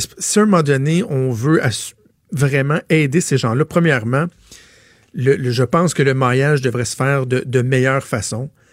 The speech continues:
Tu sais, est-ce que l'intégration, euh, pleine et entière, tout en comp-, con-, conservant leur, leur spécificité, leur culture, je, j'insiste là-dessus, mais est-ce que, est-ce que on le favorise en, par exemple,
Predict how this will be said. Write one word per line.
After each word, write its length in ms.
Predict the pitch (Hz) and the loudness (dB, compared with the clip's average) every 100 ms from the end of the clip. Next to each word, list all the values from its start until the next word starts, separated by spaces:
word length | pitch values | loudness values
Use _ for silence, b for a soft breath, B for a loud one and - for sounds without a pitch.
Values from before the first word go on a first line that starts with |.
| b b b b b b | b b b b b b
Tu 100 | - | -2
sais, 80 | |
est-ce 160 | 170 - | -2 2
que 60 | 214 | 2
l'intégration, 1200 | 196 185 190 190 156 135 117 - 143 160 175 247 - | 2 0 0 0 2 2 0 -2 0 0 0 -4 -4
euh, 240 | 123 120 123 | -2 0 -2
pleine 340 | - 165 170 | -2 0 0
et 100 | 151 | 0
entière, 640 | 127 110 - 127 147 147 | 0 -2 -2 0 0 -4
tout 240 | - - 147 | -8 -4 -2
en 80 | 131 _ | -2 _
comp-, 280 | - 123 - - | -6 -6 -6 -14
con-, 320 | - 135 127 120 | -8 -4 -4 -4
conservant 440 | 135 117 113 139 | -6 -4 -2 0
leur, 160 | 123 101 | 0 -2
leur 180 | 110 | -6
spécificité, 520 | - 117 - - - 127 | -8 -10 -10 -10 -6 -4
leur 140 | 110 | -6
culture, 420 | 110 104 147 147 | -8 -6 -6 -6
je, 140 | 131 120 113 b b b | -8 -14 -14 b b b
j'insiste 500 | 127 127 113 143 - | -2 0 -2 -6 -4
là-dessus, 420 | 113 104 - 208 b b b b b b b b b _ _ _ - | -6 -4 -4 -4 b b b b b b b b b _ _ _ -6
mais 100 | 131 | -2
est-ce 220 | - 139 | -2 -2
que, 80 | - | -4
est-ce 280 | - 135 - | -4 -4 -4
que 320 | - 180 196 - | 0 2 2 0
on 120 | 139 | -2
le 60 | |
favorise 840 | 131 - 170 165 123 160 180 165 - | 0 2 2 2 2 0 0 -2 -4
en, 180 | 143 151 | -2 0
par 140 | 135 | 0
exemple, 560 | 120 113 135 143 151 170 | -4 -4 -4 -4 -6 -8